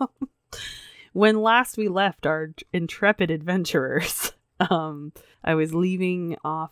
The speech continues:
with the testimony of, uh, Zulema Pastenes, who was, or is, I guess, Alex Cox's widow. Um, so she was called to the stand by the state.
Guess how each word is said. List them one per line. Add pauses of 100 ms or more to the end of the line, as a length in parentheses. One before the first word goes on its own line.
with
the
testimony
of, (360)
uh,
Zulema
Pastenes,
who (340)
was, (160)
or
is,
I
guess,
Alex (400)
Cox's
widow. (260)
Um,
so
she
was
called
to
the
stand
by
the
state.